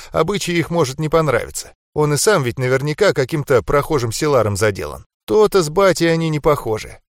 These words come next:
Злодей, вот злодей. Но деваться некуда. Теперь откажись мы, могут и в кровники запросто записать". "Мы согласны",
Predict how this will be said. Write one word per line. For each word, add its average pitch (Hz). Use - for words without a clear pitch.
Злодей, 113
вот 190
злодей. 185
Но 120
деваться 170
некуда. -
Теперь 135
откажись 127
мы, 180
могут 151
и -
в -
кровники 170
запросто 110
записать". -
"Мы 196
согласны", 170